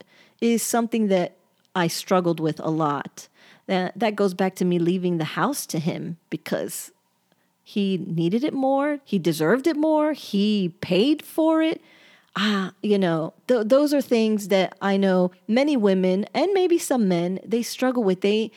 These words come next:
they just think because you're not making the money that you don't have the value. And that's just not true, because there's so many things that they, that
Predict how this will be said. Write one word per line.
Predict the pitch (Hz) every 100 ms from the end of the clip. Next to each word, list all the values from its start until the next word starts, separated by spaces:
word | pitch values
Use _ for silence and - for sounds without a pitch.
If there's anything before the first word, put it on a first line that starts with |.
| - - _
they | 254
just | 277 302 -
think | 285 240
because | 247 240 190
you're | 185 226
not | 254 220
making | 196 190 190
the | 180
money | 160 156 135 139 196 - _ _ _
that | 165 185 175 - 190
you | 170 208
don't | 202 175 185
have | 165 156
the | 151
value. | 151 143 135 143 147 - - -
And | 208
that's | 220 226 -
just | - 214 -
not | 202 190 -
true, | - - 202 170
because | 151 214 233
there's | 226 233
so | 277
many | 262 254 233
things | - 233 190 175 - _ - - -
that | - 233 -
they, | 262 247 - - - - -
that | 247 -